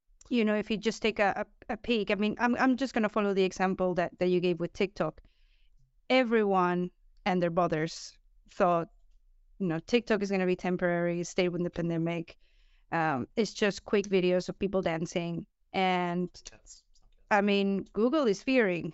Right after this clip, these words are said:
because TikTok is becoming a great search engine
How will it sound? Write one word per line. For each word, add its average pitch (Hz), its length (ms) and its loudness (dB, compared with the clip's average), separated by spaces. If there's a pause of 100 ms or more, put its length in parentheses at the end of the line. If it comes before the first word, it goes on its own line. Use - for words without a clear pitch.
because 180 520 0
TikTok 226 400 0
is 214 100 -2
becoming 208 480 -2
a 185 80 0
great 208 400 2
search - 380 -2
engine 175 520 -2